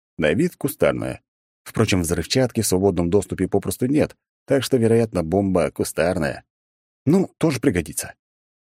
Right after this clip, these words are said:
Благодаря своему нюху Кикимора нашла ещё две бомбы. И хоть я не особо разбираюсь в этом, но думаю, что подорви меня таким,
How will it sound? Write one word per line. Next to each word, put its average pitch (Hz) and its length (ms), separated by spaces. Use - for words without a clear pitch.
Благодаря 78 400
своему 78 360
нюху 87 380
Кикимора 95 500
нашла 87 340
ещё 92 360
две 82 240
бомбы. 69 460
И 87 80
хоть 127 200
я 120 120
не 123 100
особо 113 360
разбираюсь 104 580
в 127 80
этом, 123 400
но 127 340
думаю, 120 400
что - 240
подорви 87 420
меня 90 240
таким, 95 480